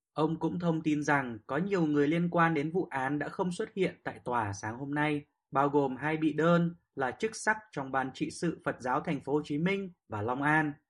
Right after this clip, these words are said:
là ông Thích Nhật Từ và ông Thích Minh Thiện, và người làm chứng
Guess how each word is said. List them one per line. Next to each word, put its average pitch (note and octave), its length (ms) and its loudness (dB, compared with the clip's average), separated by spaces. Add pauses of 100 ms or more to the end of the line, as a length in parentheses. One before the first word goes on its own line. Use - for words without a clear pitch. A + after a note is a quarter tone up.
(120)
là C3 120 0
ông D#3 260 2
Thích A#3+ 140 -6
Nhật F3+ 160 0 (100)
Từ C#3+ 320 4 (100)
và A2 120 -6
ông B2 220 -4
Thích F3 200 -6
Minh B2 180 -8
Thiện, D#3 260 0 (260)
và C#3+ 140 0
người D3 200 2
làm C#3 260 0
chứng D#3 320 2